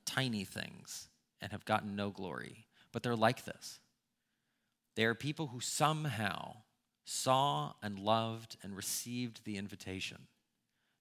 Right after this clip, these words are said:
to do for others without the need to be repaid. They have found their life in God and don't need to make it for themselves. That,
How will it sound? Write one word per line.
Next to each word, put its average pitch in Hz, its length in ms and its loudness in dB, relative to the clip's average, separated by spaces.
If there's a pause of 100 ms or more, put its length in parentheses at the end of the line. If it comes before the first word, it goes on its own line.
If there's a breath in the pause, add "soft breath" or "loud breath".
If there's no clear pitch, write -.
to 104 80 -10
do 120 460 -2
for - 260 -2
others 95 560 -2 (800)
without 110 400 2
the 117 80 -4
need 101 220 -4
to - 80 -12
be 104 180 -8
repaid. - 480 -12 (880)
They 98 80 -2
have 98 140 -2
found 127 720 2
their 110 160 0
life 104 500 2
in 98 160 -8
God - 460 -2 (800)
and 101 100 -6
don't 101 220 0
need 101 120 -4
to 107 100 -8
make 90 220 -6
it 92 80 -8
for - 200 -12
themselves. - 680 -12 (1000)
That, 104 580 6